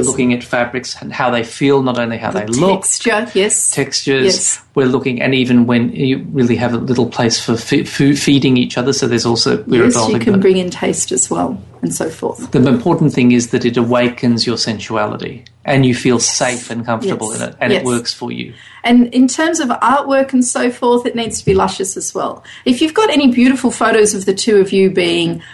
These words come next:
Speaker 2: light and positive and, you know, or romantic, and, but, but positive photos of the two of you, that's really important. Or if you're single, just of yourself. And please do not have photos of the children in the bedroom.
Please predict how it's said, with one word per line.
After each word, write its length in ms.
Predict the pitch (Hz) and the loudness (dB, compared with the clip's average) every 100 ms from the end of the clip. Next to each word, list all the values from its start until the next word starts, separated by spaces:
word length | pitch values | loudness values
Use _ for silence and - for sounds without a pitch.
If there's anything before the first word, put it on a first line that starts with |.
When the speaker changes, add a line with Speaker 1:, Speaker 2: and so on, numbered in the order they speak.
| - | -10
Speaker 2:
light 580 | - 208 214 220 208 - | -2 2 4 2 2 -2
and 160 | 180 165 | -8 -8
positive 720 | - 202 202 - 196 185 185 | -6 -4 -4 0 2 2 2
and, 460 | 175 156 151 - 247 | -4 -6 -8 -8 -6
you 80 | 359 | -2
know, 140 | 403 | 0
or 140 | 269 247 | 2 2
romantic, 680 | 240 233 240 247 220 208 | 2 2 2 0 -4 -2
and, 320 | 220 190 190 196 | -2 -2 -2 -2
but, 300 | 247 240 - | -2 -2 -2
but 160 | 240 | -2
positive 440 | - 196 202 262 262 | 0 -2 0 -2 -6
photos 440 | 285 262 269 254 | -2 0 0 0
of 120 | 247 | -4
the 60 | 262 | -6
two 200 | - 262 | -4 -2
of 140 | 277 | 0
you, 160 | 302 294 | 0 0
that's 300 | 202 - - | 0 -4 -4
really 180 | 220 214 | 0 0
important. 600 | 208 208 214 240 370 - - - | 0 0 0 0 -6 -10 -18 -2
Or 100 | 208 | 2
if 120 | 208 | 2
you're 80 | 214 | 0
single, 400 | - 202 233 359 | 0 2 4 2
just 260 | - 180 190 | 2 -2 -2
of 100 | 170 | -2
yourself. 540 | 165 - 247 427 - - - - | -4 -2 0 0 -4 -14 -12 -4
And 160 | 262 269 | 2 2
please 300 | - 302 247 | 2 2 2
do 180 | 277 269 | 4 6
not 280 | 262 311 - | 6 4 0
have 320 | - 254 247 | -6 -6 -4
photos 320 | 240 220 220 220 | -4 -2 -2 -4
of 80 | |
the 80 | 190 | -8
children 360 | 196 202 196 180 | -2 2 2 0
in 80 | 170 | -6
the 60 | |
bedroom. 380 | 165 143 165 - | -6 -6 -6 -10